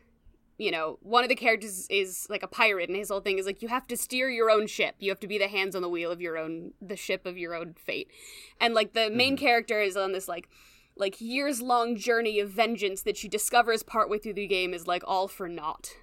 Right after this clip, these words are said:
Speaker 1: Like, 'cause
Speaker 2: Mm-hmm.
Speaker 1: everything that she's been basing this vengeance on is not true, and she has to try to figure out what it means to, to live her life without that driving force anymore. So each of these characters, like, has that different,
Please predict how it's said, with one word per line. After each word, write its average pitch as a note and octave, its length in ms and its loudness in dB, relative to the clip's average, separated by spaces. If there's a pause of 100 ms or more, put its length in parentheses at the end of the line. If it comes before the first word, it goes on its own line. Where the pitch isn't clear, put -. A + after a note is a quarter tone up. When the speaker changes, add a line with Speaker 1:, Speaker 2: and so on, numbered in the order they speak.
(100)
Speaker 1:
Like, G3+ 240 0 (240)
'cause A3+ 200 0
Speaker 2:
Mm-hmm. A3+ 120 -8
Speaker 1:
everything A#3+ 380 6
that G#3 100 0
she's A#3 140 -8
been G#3 160 0
basing G3+ 460 2
this - 360 -4
vengeance F#3 520 -4
on F3 240 -4
is E3+ 100 -10
not F3+ 240 -2
true, D#3+ 300 -8
and E3+ 100 -8
she A#3 100 0
has G#3+ 140 0
to G#3+ 80 -10
try A3 160 0
to G3 80 0
figure G#3 340 -2
out F#3+ 140 2
what G3 140 2
it F#3 120 0
means F3+ 380 -2
to, E3+ 300 -4 (320)
to A3+ 160 0
live G3+ 260 0
her F#3 160 -4
life F3+ 300 0
without F#3 360 -2
that F3+ 180 -4
driving E3+ 340 -4
force E3+ 320 -10
anymore. - 460 -8 (500)
So B3+ 160 -6
each C4 180 0
of C#4+ 80 0
these A3+ 180 -2
characters, G#3 920 -2 (240)
like, F3 340 -4
has G3 300 -6
that F#3 200 -4
different, F3 680 -8